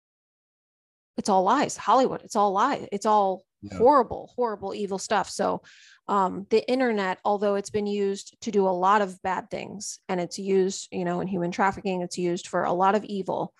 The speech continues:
Speaker 1: Um, I think that good weaves its way in even to the most evil places. And thank God for the internet and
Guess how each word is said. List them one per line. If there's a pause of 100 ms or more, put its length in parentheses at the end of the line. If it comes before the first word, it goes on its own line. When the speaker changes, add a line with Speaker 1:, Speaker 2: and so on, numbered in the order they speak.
(440)
Speaker 1:
Um, (520)
I
think
that (320)
good (100)
weaves
its
way
in (800)
even
to
the
most
evil
places. (120)
And (280)
thank
God
for
the
internet
and